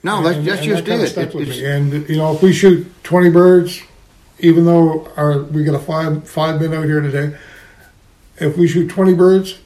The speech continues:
Speaker 2: it's still a good day because it's what we did.
Speaker 1: That's right. It's
Speaker 2: To,
Speaker 1: how
Speaker 2: to
Speaker 1: you play
Speaker 2: fool
Speaker 1: the
Speaker 2: those
Speaker 1: game.
Speaker 2: twenty birds.
Speaker 1: That's right.
Speaker 2: I don't care whether you fool a hundred.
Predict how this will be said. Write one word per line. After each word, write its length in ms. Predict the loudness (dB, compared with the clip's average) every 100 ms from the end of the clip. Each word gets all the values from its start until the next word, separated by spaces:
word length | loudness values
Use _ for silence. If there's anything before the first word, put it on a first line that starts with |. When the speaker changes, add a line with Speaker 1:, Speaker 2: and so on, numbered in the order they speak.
| _ -6
Speaker 2:
it's 160 | -6 -2
still 220 | 2 2
a 60 |
good 180 | 2 0
day 320 | -2 -8 -12 -16 _
because 320 | -12 -4 -4 -4
it's 180 | -12
what 240 | -8 -8 -6
we 140 | -10
did. 420 | -4 -4 -4 -6 -18 _ _ _ _ -18
Speaker 1:
That's 140 | -10
right. 200 | -4 -4
It's 80 | -2
Speaker 2:
To, 60 | -2
Speaker 1:
how 80 |
Speaker 2:
to 80 | 0
Speaker 1:
you 60 | 0
play 300 | 2 4 4
Speaker 2:
fool 80 | 2
Speaker 1:
the 60 | 0
Speaker 2:
those 120 | 0
Speaker 1:
game. 120 | -2
Speaker 2:
twenty 200 | -4 -4
birds. 440 | -4 -6 -8 -14 _ _ _ -8
Speaker 1:
That's 180 | -6
right. 380 | 0 0 0 -4 -20 _ _ _ -6
Speaker 2:
I 80 | 0
don't 180 | 2 2
care 160 | 4
whether 160 | 4 4
you 100 | 0
fool 220 | -2 -2
a 40 |
hundred. 360 | -2 -8 -8 -12